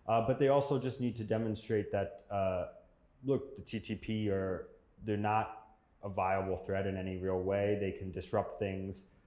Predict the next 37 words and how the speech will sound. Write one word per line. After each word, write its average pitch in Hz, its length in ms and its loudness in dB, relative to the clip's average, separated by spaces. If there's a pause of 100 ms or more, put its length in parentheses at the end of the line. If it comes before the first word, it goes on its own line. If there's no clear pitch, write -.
(180)
Uh, 95 300 4
they're 98 120 2
terrorists. 104 500 2
They 98 100 0
should 92 180 -8
be 95 100 -4
treated 95 320 -4
as 92 140 -4
miscreants. 98 680 -4
They 98 140 -2
shouldn't 101 300 -2
be 98 100 -6
taken 95 320 -4
seriously. 98 500 -4 (220)
What - 140 0
the - 60 6
T 254 200 2
T 180 180 0
P 214 200 0
tries 127 320 4
to 117 100 -2
do 104 220 0
is 98 100 -2
make 113 180 0
the 110 80 -2
Pakistani 101 640 -2
state 95 280 -4
look 90 120 -10
silly. 85 300 -8 (500)
That's, 185 200 2 (200)
their, 185 140 8
their 180 180 6
tactics 185 480 2
really 143 240 8
are 110 160 10
that 92 200 2
simple. - 440 -4